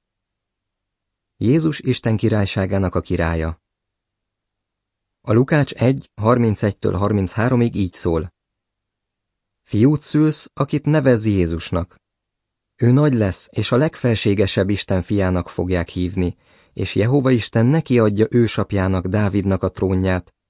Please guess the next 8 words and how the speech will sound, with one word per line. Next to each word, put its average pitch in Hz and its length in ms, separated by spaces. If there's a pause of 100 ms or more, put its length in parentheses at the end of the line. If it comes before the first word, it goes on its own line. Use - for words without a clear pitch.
(140)
és - 200
királyként 127 580
fog 104 180
uralkodni 104 520
Jákob 101 400
leszármazottai 95 840
fölött 92 420
örökké, 113 560